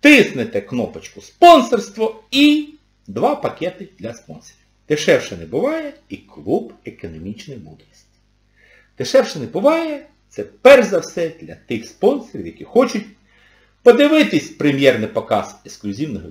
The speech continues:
відео, поспілкуватись, позадавати запитання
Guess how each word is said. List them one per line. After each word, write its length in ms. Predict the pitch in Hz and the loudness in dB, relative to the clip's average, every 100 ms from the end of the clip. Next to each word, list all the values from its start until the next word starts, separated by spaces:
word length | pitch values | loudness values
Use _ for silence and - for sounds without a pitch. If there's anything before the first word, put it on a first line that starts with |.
| 73 | -18
відео, 300 | 73 98 - _ _ _ _ _ _ - | -18 -18 -20 _ _ _ _ _ _ 6
поспілкуватись, 1120 | 330 - 240 202 - 120 92 85 - 73 - _ _ _ - | 6 6 0 -2 -2 -4 -4 -8 -12 -20 -20 _ _ _ 4
позадавати 760 | 349 285 320 311 311 302 285 | 4 6 6 8 8 6 6
запитання 800 | 254 - 240 233 165 123 117 | 6 6 2 2 0 0 -2